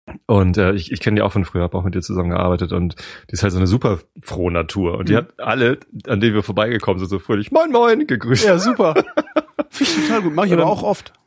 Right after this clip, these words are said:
Speaker 1: Ja, und, und das ist halt auch echt toll, weil die gucken dann und freuen sich und sagen "Moin" zurück und
Speaker 2: Ja.
Speaker 1: keine Ahnung.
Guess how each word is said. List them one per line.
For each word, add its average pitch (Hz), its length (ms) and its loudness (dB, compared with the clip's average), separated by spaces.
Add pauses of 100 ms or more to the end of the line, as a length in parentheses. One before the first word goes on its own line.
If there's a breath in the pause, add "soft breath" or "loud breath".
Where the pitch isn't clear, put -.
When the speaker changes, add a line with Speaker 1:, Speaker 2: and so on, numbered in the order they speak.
Speaker 1:
Ja, 143 200 2
und, 123 420 -2
und 120 140 2
das 120 120 2
ist 160 140 -4
halt 113 140 2
auch 113 120 0
echt 135 160 -4
toll, 160 200 2
weil 107 80 2
die 101 100 2
gucken 151 320 0
dann 180 180 4
und 123 160 2
freuen 107 360 2
sich 151 160 -2
und 117 80 2
sagen 104 260 2
"Moin" 110 220 4
zurück 113 340 -2
und 127 120 2
Speaker 2:
Ja. 160 60 0
Speaker 1:
keine 107 220 2
Ahnung. 113 320 0